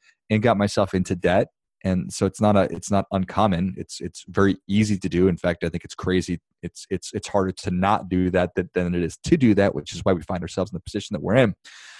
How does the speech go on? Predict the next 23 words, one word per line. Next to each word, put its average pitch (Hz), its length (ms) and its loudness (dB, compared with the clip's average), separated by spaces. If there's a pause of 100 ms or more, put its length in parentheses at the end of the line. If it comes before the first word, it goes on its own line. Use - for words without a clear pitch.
(460)
But 117 220 4 (280)
I, 113 600 4
like, 98 220 0 (180)
like 98 180 0
a 101 60 0
lot 139 160 2
of - 40 -10
people, 98 220 -4
have 104 240 -4
been 101 140 4
able 98 280 4
to 104 220 0
reverse 95 500 4
that, 85 260 -6 (520)
right? 95 200 -2
To 92 120 -2
actually 92 320 -2
change 98 460 0
behaviors 90 680 2
and 87 140 -8
to 87 120 0
recognize 90 720 2
that, 85 320 -2